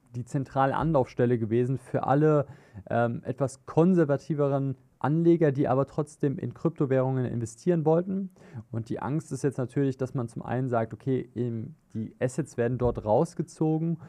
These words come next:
ähm, oder verkauft und man steigt dafür ein, in ein E T F ein. Das hat so z-, man kann sagen, so zweierlei, ähm,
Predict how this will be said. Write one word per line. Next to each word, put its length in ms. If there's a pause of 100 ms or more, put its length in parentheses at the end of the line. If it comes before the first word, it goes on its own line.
(260)
ähm, 280
oder 180
verkauft 640
und 120
man 240
steigt 340
dafür 340
ein, 240
in 140
ein 260
E 60
T 160
F 240
ein. 400 (2000)
Das 180
hat 140
so 200
z-, 260 (160)
man 160
kann 160
sagen, 180
so 140
zweierlei, 720
ähm, 480